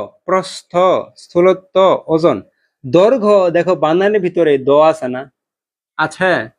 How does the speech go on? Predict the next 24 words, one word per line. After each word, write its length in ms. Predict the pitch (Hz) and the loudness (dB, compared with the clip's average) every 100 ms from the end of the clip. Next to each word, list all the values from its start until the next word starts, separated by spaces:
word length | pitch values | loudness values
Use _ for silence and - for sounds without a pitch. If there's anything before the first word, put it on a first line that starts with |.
| _ 120 | _ -2
দ। 20 | 139 123 - _ _ _ _ _ _ | 0 0 -2 _ _ _ _ _ _
তাহলে 180 | 202 220 | 0 0
একটা 120 | 214 208 | 0 -2
সংখ্যা 260 | 208 214 175 156 | -2 0 -2 0
দ 20 | 170 | 0
দিয়ে 160 | 185 185 | 0 0
শুরু 120 | 190 185 | -2 0
করে 120 | 185 | 0
দাও 100 | 147 | -2
তুমি, 140 | 139 143 - _ _ 185 | -6 -8 -12 _ _ 0
দশ, 200 | 170 160 - - _ _ _ _ _ _ _ _ | 2 -2 -14 -20 _ _ _ _ _ _ _ _
দশ 220 | 233 226 - - | 0 0 -2 -4
থেকে 180 | 151 147 | 0 0
বারো 160 | 151 156 156 | 0 -2 -4
সেন্টিমিটার। 440 | 151 143 117 117 147 | -6 -4 -6 -4 -4
কত? 140 | 151 190 285 - _ _ | -2 -2 -4 -10 _ _
দশ 240 | 131 151 180 - | -4 -2 -2 -2
থেকে 180 | 156 180 160 | -2 -2 -2
বারো 160 | 147 156 156 | -2 -2 -2
সেন্টিমিটার। 420 | 160 156 120 113 117 | -4 -2 -4 -4 -2
দৈর্ঘ্য 200 | 170 180 | 0 2
কত 100 | 202 202 | 0 -2
সেন্টিমিটার? 460 | 220 214 202 160 110 - _ _ | 0 2 2 0 -2 -8 _ _
দশ 160 | 160 180 | -2 -2